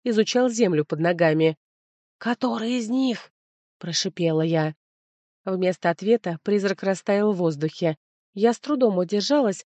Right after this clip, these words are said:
от неподобающих принцессе выражений. Как нарочно, очкарик услышал мои слова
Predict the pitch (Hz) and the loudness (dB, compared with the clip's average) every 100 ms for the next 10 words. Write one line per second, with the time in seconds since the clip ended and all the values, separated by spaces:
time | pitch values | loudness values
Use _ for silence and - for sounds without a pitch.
0 | _ 240 233 262 254 277 302 302 - 285 | _ -10 -4 -4 2 4 4 2 0 -4
1 | 277 269 277 254 247 247 269 196 160 180 | -2 -2 -2 0 0 2 0 0 -2 -2
2 | 147 _ _ _ _ - 175 180 175 208 | -6 _ _ _ _ -8 -6 -4 0 0
3 | 208 196 170 190 - - 233 214 202 196 | 0 -2 0 -2 -4 -2 0 0 -4 -6
4 | 247 262 180 165 160 - 170 160 160 | -2 -2 -2 -2 -2 -2 0 2 0